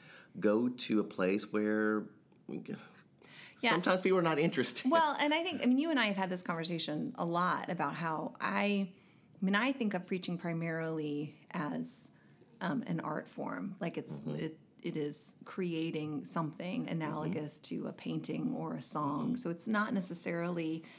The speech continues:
Speaker 2: that you're imparting new information
Speaker 1: Mm-hmm.
Speaker 2: to people,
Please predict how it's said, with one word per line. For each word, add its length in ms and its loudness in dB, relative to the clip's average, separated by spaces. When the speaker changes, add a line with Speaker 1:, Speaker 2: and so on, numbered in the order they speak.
Speaker 2:
that 120 2
you're 200 0
imparting 640 0
new 240 0
information 1080 -2
Speaker 1:
Mm-hmm. 140 -2
Speaker 2:
to 120 0
people, 520 -2